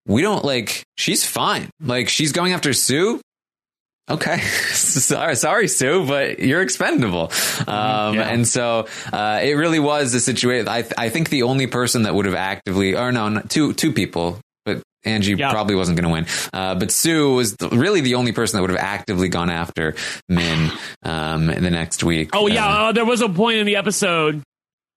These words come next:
Speaker 2: where they were talking about the Carol plan, and then the announcer came on and said, "But the gamers decided that they didn't like this plan." And it's like, Angie talking about,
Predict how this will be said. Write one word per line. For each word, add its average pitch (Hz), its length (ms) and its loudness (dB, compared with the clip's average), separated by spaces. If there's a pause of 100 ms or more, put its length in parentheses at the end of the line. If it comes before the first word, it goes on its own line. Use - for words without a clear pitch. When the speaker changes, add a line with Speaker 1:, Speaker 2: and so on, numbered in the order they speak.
(220)
Speaker 2:
where 165 520 2 (400)
they 170 140 0
were 175 100 0
talking 196 260 -2
about 180 140 0
the - 80 -4
Carol 180 360 0
plan, 139 560 -2
and 160 160 0
then 165 100 4
the 165 100 2
announcer 175 500 2
came 160 320 0
on 147 240 4
and 143 160 0
said, 131 380 0 (540)
"But - 340 -2
the 277 160 2
gamers 135 1040 2
decided 202 760 0
that 165 320 2 (180)
they 214 240 2
didn't 220 380 0
like 202 280 0
this 160 220 -4
plan." 131 340 -2
And 160 140 -2
it's 170 220 -2
like, 151 160 0 (260)
Angie 175 460 2
talking 156 300 -2
about, 143 180 -2